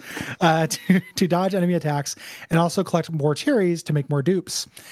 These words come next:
The, uh, stress of it all reminds me of playing an arcade shoot 'em up,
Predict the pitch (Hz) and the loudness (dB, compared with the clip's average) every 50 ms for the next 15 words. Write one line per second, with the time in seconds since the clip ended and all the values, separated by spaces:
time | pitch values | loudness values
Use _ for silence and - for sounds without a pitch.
0 | - - - - - - - 156 170 165 165 160 165 175 - 147 147 147 151 147 | -20 -20 -20 -20 -20 -4 2 2 4 4 4 2 -2 -2 -2 -2 -2 0 0 0
1 | 147 147 156 156 - 156 - - - 269 285 269 - 226 214 190 196 185 175 170 | -2 -4 -4 -6 -6 -4 -4 0 0 0 0 0 -2 -2 0 2 2 2 2 2
2 | 170 175 170 165 170 170 160 165 160 143 - 180 165 160 156 147 160 175 - - | 2 2 2 2 2 2 2 2 0 2 2 0 0 0 0 -2 -2 -2 0 2
3 | 196 185 185 180 170 190 - - - - - 294 294 185 160 151 147 - | 2 4 2 2 0 -4 -8 -6 -2 0 2 2 4 2 2 0 -4 -6